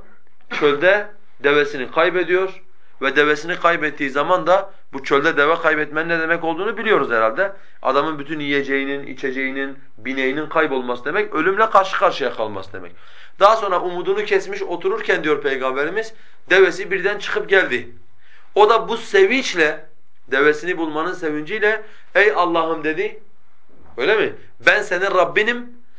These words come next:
sen de benim kulumsun." "Ahta'a min şiddetil ferah." Sevincinin şiddetinden, çokluğundan ötürü hata etti diyor Peygamberimiz. İşte bu hatada kasıt yok.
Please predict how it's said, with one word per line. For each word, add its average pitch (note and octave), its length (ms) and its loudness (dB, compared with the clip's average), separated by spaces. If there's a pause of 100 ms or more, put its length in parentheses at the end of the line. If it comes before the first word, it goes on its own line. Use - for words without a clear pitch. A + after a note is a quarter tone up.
(100)
sen F#3 220 4
de F3+ 120 4
benim F3+ 260 0
kulumsun." G#3 520 -2 (300)
"Ahta'a F#3 760 4
min D#3+ 200 -4
şiddetil D3+ 580 -4
ferah." A#2+ 400 -2 (640)
Sevincinin D#3 640 0
şiddetinden, D#3 720 -2
çokluğundan D3+ 640 -2
ötürü F#3+ 440 2 (300)
hata F#3+ 500 6
etti C#3+ 260 -4
diyor G#2+ 180 0
Peygamberimiz. F2+ 680 -6 (360)
İşte C#3 240 0
bu G#3 80 2 (120)
hatada F#3+ 380 6
kasıt G#3 300 -2
yok. - 300 2